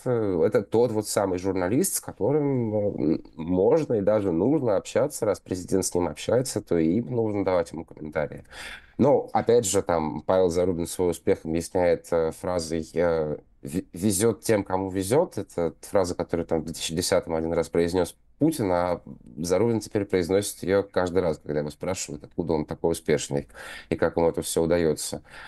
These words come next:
А, можно, конечно, сказать, что вот, смотрите, в пуле тоже можно добиться успеха, можно работать не как все, и, э, в итоге там вы будете журналистом единственным, кому дают все эксклюзивные комментарии.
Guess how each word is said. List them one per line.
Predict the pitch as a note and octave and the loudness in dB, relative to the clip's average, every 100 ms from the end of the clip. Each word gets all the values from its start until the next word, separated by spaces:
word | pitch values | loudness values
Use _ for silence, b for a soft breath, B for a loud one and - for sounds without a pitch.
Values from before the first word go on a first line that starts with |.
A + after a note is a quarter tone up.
| B _ | B _
А, | E2 E2 E2 | 2 4 4
можно, | E2+ F2+ A2+ A2+ | 4 4 4 2
конечно, | G#2+ G#2 G#2 - F#2+ | 2 2 2 2 -2
сказать, | - E2+ F#2 F2+ | -2 -2 0 0
что | - E2 | -4 -4
вот, | F2+ - - - - - - - | -4 -4 -8 -4 -6 -6 -12 -20
смотрите, | - D#2 D#2 B2+ - F#2 D2 - | -2 0 2 0 0 0 -2 -8
в | - - | -20 -6
пуле | G#2 G2+ F#2 | 0 2 2
тоже | G2 F#2+ | 2 2
можно | F2+ E2 E2 E2 | 2 0 0 -2
добиться | E2+ E2+ E2 - E2 | 0 0 -2 -2 0
успеха, | C2+ - - F2+ - | 0 -2 0 0 0
можно | D#2+ E2 D#2+ | -2 -2 0
работать | E2+ E2 F2 D#2 | 0 0 -2 -2
не | E2+ | -2
как | F2 - | -2 -2
все, | - - F2+ D#2+ | -4 0 2 2
и, | D#2 E2+ E2+ D#2 D2 - | 2 2 2 2 0 -6
э, | D#2+ D#2+ D#2+ D2+ D2+ D2 | -10 -10 -14 -16 -16 -12
в | D#2+ | -10
итоге | E2+ F#2 D2+ | -2 0 0
там | - D#2 D#2 | -6 -8 -8
вы | D#2+ | -6
будете | - E2+ D#2+ - E2 D2+ - - - - | -2 -2 0 0 0 0 -2 -10 -18 -6
журналистом | E2 E2+ E2 E2+ F2 - D2+ | -4 -2 0 0 0 -2 -2
единственным, | D#2+ E2+ F2 - D#2 | 0 2 0 -4 -6
кому | D2+ D#2+ D#2+ | -8 -6 -2
дают | E2 E2 | 0 -2
все | - E2 | -2 -6
эксклюзивные | D#2 - F2 F2 D#2+ | -4 -4 0 0 -2
комментарии. | E2 F#2+ G2+ A2 G3 E3+ F#2 | -6 -4 0 2 2 2 0